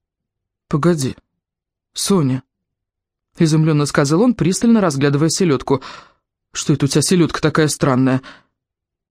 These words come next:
«Чем странная?» удивилась жена. «Да вы посмотрите, все, посмотрите», не унимался Леонтий Федорович. Десять пар глаз уставились на селедку, красиво разложенную на селедочном блюде.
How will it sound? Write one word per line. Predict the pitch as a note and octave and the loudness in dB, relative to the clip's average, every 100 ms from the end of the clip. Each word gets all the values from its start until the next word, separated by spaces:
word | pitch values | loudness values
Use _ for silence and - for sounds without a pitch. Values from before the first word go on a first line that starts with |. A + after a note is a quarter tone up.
| _ _ | _ _
«Чем | - - D3+ | -6 0 0
странная?» | C3+ - F#3 F#3 G3 G3+ - _ _ _ _ _ _ _ - | -2 0 2 2 2 0 -6 _ _ _ _ _ _ _ -4
удивилась | F3+ F#3 F#3 F#3 | 0 2 2 2
жена. | E3+ F#3 F#3 F3+ _ _ _ _ _ _ _ _ _ | 0 0 0 -4 _ _ _ _ _ _ _ _ _
«Да | C#3 C#3 | -4 -2
вы | C#3 | -2
посмотрите, | D#3 - F#3+ - G3 C#3 - B2 - | -2 0 0 2 0 0 -2 -8 -10
все, | - - A3+ G#3+ A#2+ | -10 -2 0 2 0
посмотрите», | D#3 F3 A3 B3+ D4+ C3+ C#3 C3 - - - _ | -2 0 0 2 0 2 -2 -4 -10 -20 -20 _
не | F3 | 0
унимался | D#3+ D#3+ D#3 C3 D#3 | 2 2 0 0 -2
Леонтий | D3+ F#3+ | 0 -2
Федорович. | - C3 B2 - - _ _ _ _ | -2 -2 -2 -4 -10 _ _ _ _
Десять | D#3 E3 G3 A3+ B3 - | 0 2 0 -2 -4 -2
пар | G3 A3 | -2 0
глаз | D#3+ D3+ D#3+ - - - - | 2 2 0 -2 -12 -14 -8
уставились | C#3+ - F#3+ B3+ A#3+ | -4 0 0 2 2
на | F3 | 0
селедку, | D#3 D3 A3 - B3+ | 0 0 0 -2 -2
красиво | F3 D3 G#3 A#3+ | 0 0 0 0
разложенную | G#3 C3+ D#3 A3+ C4+ B3+ | 0 2 0 4 4 4
на | A3+ | 2
селедочном | G3+ G3 G#3+ - A#3 D#3+ | 2 0 0 2 2 2
блюде. | C3 B2+ C3+ | 0 0 -2